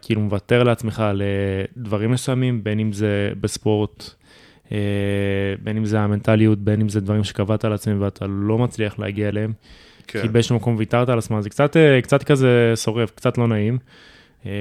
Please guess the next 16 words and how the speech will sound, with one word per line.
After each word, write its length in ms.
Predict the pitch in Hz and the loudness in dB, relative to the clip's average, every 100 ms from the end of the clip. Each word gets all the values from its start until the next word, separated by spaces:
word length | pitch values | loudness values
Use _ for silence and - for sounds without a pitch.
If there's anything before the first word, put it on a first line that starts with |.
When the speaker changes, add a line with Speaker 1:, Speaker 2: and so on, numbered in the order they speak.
| 104 104 | -2 -2
Speaker 1:
ואני 160 | 98 104 | 0 0
חושב 300 | 104 110 131 | 0 0 2
שפה 300 | - - 131 | 2 4 4
כדאי 300 | - 117 120 | 4 4 4
לשמר 720 | 117 120 113 - 110 110 120 | 6 6 4 2 2 2 2
את 60 | 117 | 2
זה 80 | 107 | 0
ולשים 380 | 107 104 - 117 | 0 -2 0 0
על 60 | |
זה 100 | 107 | 2
דגש, 500 | 107 110 131 127 - | 0 2 4 4 0
כי 120 | - 107 | -4 -4
בסופו 360 | 98 104 117 | -2 0 0
של 180 | 113 110 | 2 2
יום, 300 | 113 113 113 - - - _ _ _ 110 | 4 2 0 -6 -18 -20 _ _ _ -4
אה, 360 | 107 107 104 | 0 0 0